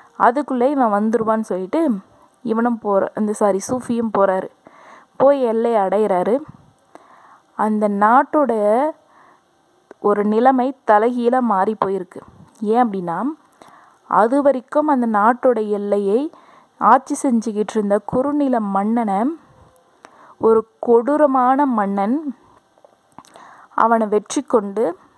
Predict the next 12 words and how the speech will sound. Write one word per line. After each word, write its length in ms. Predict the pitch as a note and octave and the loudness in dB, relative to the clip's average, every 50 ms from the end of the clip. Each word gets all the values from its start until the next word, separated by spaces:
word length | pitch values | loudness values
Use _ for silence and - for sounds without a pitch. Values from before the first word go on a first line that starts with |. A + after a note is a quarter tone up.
| _ _ _ _ _ | _ _ _ _ _
அவனை 360 | - G#3+ G#3+ G#3 G#3+ A3 C#4 | 2 2 2 2 0 -2 -2
சிறையில் 560 | C#4+ - - - A#3 G#3+ A3+ A#3+ C4+ C#4 C4+ | -4 -4 -2 -2 0 0 0 0 0 2 2
அடைச்சிட்டு 760 | A#3 G#3 G3 F#3 F#3+ - - - - - G3 G3 C4+ E4+ E4 - - - - - - - - | 2 0 0 -2 -4 -6 -8 -12 -6 -4 -2 -2 -2 -2 -4 -8 -16 -20 -20 -20 -20 -16 -4
அந்த 300 | - - G#3 A#3 A3 A#3 | 0 0 0 2 2 0
எல்லா 640 | A#3 A3 G#3 G#3 G#3+ A3+ B3 C4+ D4 D4+ D4 D4 | 0 2 2 2 2 2 2 6 8 8 8 8
பகுதியும் 600 | C#4+ - - G#3+ G3+ G3+ F3+ G3 G3 G3+ A3+ B3+ | 6 4 2 0 0 -2 -6 -4 -2 0 0 2
ஆட்சி 440 | C4+ A#3 G#3 G#3+ - B3 A#3 - A#3 | 2 2 2 2 0 -2 -4 -4 -4
செஞ்சுக்கிட்டு 420 | G3+ G3 F#3 F#3+ F3+ F3+ - - E3+ | -6 -4 -4 -6 -6 -8 -8 -10 -12
இருக்கான். 220 | - - - - - - _ _ _ _ _ _ _ _ - - - - - - - _ _ | -12 -12 -14 -14 -18 -20 _ _ _ _ _ _ _ _ -20 -20 -20 -20 -20 -20 -20 _ _
அப்ப, 600 | - - A3+ A3 _ - G3+ F#3+ A3+ D4 E4 F4 - - - _ _ _ _ _ _ _ _ _ _ _ _ _ _ _ _ _ _ - | 0 0 0 0 _ -4 0 0 2 0 0 -2 -6 -12 -20 _ _ _ _ _ _ _ _ _ _ _ _ _ _ _ _ _ _ -2
ஆ, 380 | G3 A#3+ A#3 A#3 A#3+ A#3+ A#3+ A#3 | 0 2 4 4 4 6 6 4
அந்த 920 | B3 B3 A#3+ A#3 A3+ A3 A3 A3 A3 G#3+ G#3+ G#3 G3+ G3+ G3+ G3+ F#3+ G3 | 4 2 2 2 4 4 4 6 6 4 4 4 2 0 0 0 -2 -4